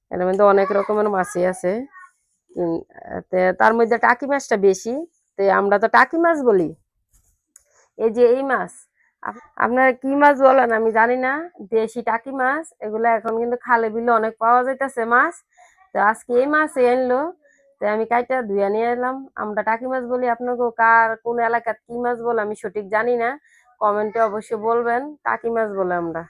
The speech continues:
আমরা টাকি মাছ বলি। তো আজকে টাকি মাছের রেসিপি, সাথে শিং মাছ, জাগুর মাছ আছে, বাইং মাছ আছে। কড়াইয়ে তেল দিয়ে দিলাম।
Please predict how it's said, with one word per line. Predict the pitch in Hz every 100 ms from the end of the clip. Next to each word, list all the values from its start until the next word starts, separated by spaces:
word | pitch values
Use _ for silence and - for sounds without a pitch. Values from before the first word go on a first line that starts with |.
| _ -
আমরা | 175 180
টাকি | 202 208 208
মাছ | 190 165
বলি। | 156 - _ _ _ _
তো | 214 226
আজকে | - 233 233
টাকি | 240 285
মাছের | 285 285 226 202
রেসিপি, | 185 175 165 160 _ _ _ _ - _ -
সাথে | 226 208 233 233 240
শিং | - 233 214 220
মাছ, | 214 202
জাগুর | 190 180 190
মাছ | 208 214 208
আছে, | 208 190 202 - _ _ _
বাইং | 165 185 185 180 180
মাছ | 185 208
আছে। | 202 185 185 - 240 - _ _ _ _ _ _ _ _ _ _ _ _ _ _ _ _ _ -
কড়াইয়ে | 208 196 196 208
তেল | 208 214
দিয়ে | 220 220
দিলাম। | 220 208